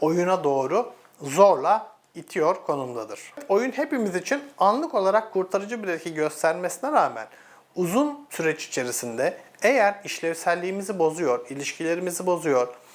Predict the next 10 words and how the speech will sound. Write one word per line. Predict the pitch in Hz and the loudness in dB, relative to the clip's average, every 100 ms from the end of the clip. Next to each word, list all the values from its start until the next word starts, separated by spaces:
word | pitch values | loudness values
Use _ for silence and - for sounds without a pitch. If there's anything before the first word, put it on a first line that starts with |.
| - - 135 | -20 -10 0
ve | 160 160 - - | 2 2 -6 -12
bir | 156 240 | -4 -4
süre | 285 - 330 | -4 -4 -2
sonra | - 220 180 | 0 0 0
da | 147 | -4
fiziksel | - 156 160 - 302 | -4 -6 -4 -2 -2
sorunlara | 302 302 269 220 151 135 | 0 -2 0 0 2 2
sebep | - 165 196 - | 2 2 0 0
oluyor | 160 208 254 170 - | -2 0 0 0 -2
ise | 170 - 160 185 | -6 0 0 0